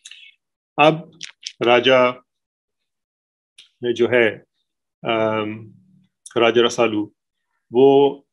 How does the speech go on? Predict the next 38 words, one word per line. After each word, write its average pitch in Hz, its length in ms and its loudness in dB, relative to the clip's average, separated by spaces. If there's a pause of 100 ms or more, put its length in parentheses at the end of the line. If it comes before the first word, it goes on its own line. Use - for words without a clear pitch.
(320)
मेहता 127 300 -2
चोपड़ा 127 380 -2
को 131 100 -6
भेजता 113 420 -4
है 117 220 -4
कहीं 113 440 -8
पे 110 120 -4
घोड़े 113 280 0
लेने 117 300 -2 (720)
और 120 240 2
उसकी 127 320 -4
गैर 123 160 2
मौजूदगी 113 500 -2
में, 123 240 -8 (440)
अ, 110 120 -4
मेहता 113 300 -2
चोपड़ा 113 360 -4
के 113 300 -2
घर 110 320 -6
जाता 110 280 -2
है, 113 140 -2
रानी 101 180 -6
चांदनी 107 320 -8
जहाँ 104 140 -6
पे 104 120 -8
होती 104 280 -4
है, 104 60 -2
और 107 140 0
उसको - 240 -16
धोखे 104 260 -6
से, 120 220 -4 (400)
अ, 95 340 -8 (1400)
घर 135 180 2
में 135 120 0
दाखिल 107 260 0
हो 95 60 -2
जाता 87 260 -6
है। - 40 -18